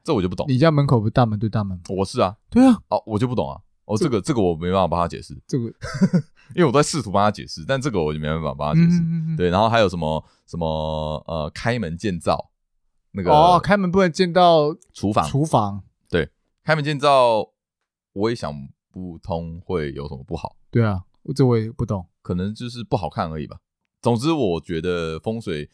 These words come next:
Speaker 1: 有些还是有其道理啦。
Speaker 2: 嗯。
Speaker 1: 对，但是有一些就是你自己斟酌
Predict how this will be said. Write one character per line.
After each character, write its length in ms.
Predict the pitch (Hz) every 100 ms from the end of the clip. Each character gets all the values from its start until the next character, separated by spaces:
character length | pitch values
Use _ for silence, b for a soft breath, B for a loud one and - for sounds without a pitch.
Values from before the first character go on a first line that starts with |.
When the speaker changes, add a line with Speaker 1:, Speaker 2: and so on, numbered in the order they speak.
| _ _ _ -
Speaker 1:
有 140 | 101
些 220 | 98 170
还 140 | 175 110
是 140 | 143
有 120 | 98
其 240 | 78 - 90
道 200 | 120 71
理 120 | 53
啦。 200 | 50 - -
Speaker 2:
嗯。 380 | 170 165 117 92
Speaker 1:
对， 240 | 87 71 -
但 140 | 120
是 360 | 120 123 110 98
有 220 | 92 104
一 20 |
些 200 | 107 113
就 80 | 113
是 120 | 107
你 100 | 185
自 120 | -
己 120 | 117
斟 200 | 87 98
酌 100 | 101